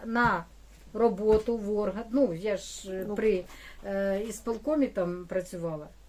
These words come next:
Speaker 1: е, виконавчий, е, там, вич-, виконавчому ісполкомі, тоді тільки російська мова.
Speaker 2: Ну, так отож. Ні, зараз я
Speaker 1: Розумієш?
Speaker 2: маю на
Speaker 1: А
Speaker 2: увазі.
Speaker 1: коли, коли уже ввели, е,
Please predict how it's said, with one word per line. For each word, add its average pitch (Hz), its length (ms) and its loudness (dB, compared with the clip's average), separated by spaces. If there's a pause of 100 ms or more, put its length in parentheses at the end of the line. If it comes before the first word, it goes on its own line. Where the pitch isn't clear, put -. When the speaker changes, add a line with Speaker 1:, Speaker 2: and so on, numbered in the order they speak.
(120)
Speaker 1:
е, 175 320 -4
виконавчий, 208 680 -2 (220)
е, 254 280 -4
там, 175 100 -10 (580)
вич-, 208 300 -6
виконавчому 220 540 -2
ісполкомі, 285 600 -2 (360)
тоді 262 420 12
тільки 330 380 4
російська 359 560 2
мова. 180 160 2
Speaker 2:
Ну, 233 60 2
так 294 220 2
отож. 285 360 2 (260)
Ні, 277 340 8
зараз 214 560 10
я 247 180 12
Speaker 1:
Розумієш? 226 120 8
Speaker 2:
маю 269 260 10
на 269 140 8
Speaker 1:
А 294 120 12
Speaker 2:
увазі. 226 260 12
Speaker 1:
коли, 339 400 8
коли 311 580 8
уже 220 760 4 (300)
ввели, 220 800 8 (120)
е, 196 360 2